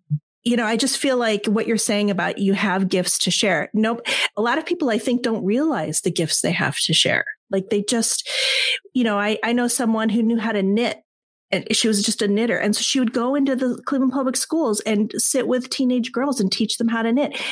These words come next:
And she was there to really just kind of be someone to listen to them and talk to them and be an adult that they were safe with, you know, un-, under the guise of knitting. Like, there's so many things people can do to,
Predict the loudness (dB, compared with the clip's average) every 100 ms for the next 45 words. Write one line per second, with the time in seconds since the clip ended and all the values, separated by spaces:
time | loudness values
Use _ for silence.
0 | -4 -2 0 0 0 0 0 0 0 2
1 | 0 0 -2 0 0 2 2 0 0 -4
2 | -2 0 2 2 0 0 0 0 0 0
3 | -2 0 -2 -2 -2 0 2 2 0 0
4 | 0 0 -2 -6 -4 -2 -4 -6 -2 0
5 | 0 -2 -2 -4 -2 0 0 0 0 -2
6 | -2 -2 -2 -2 -8 -10 -2 2 2 2
7 | -2 -4 -4 -4 0 0 2 2 0 0
8 | 2 2 2 2 0 0 -2 0 0 2
9 | 0 0 0 2 2 0 -2 -2 0 2
10 | 0 -2 -4 -2 0 0 -2 -2 0 0
11 | 0 0 -2 -4 -6 -6 -2 0 0 -2
12 | -6 _ _ _ -2 -2